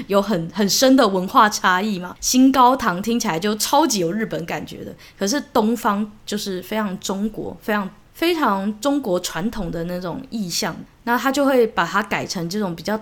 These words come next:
东方、比较汉化的名字。然后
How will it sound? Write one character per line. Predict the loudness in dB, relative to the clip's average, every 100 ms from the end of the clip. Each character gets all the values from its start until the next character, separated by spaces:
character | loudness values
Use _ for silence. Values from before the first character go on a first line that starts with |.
| -2
东 | 0 2
方、 | 0 0 0
比 | -2
较 | -6 -6
汉 | 0 0 0
化 | -2 -4
的 | -4
名 | -8 -8 -10
字。 | -12 -16 _ _ _ _ -6
然 | -2
后 | 2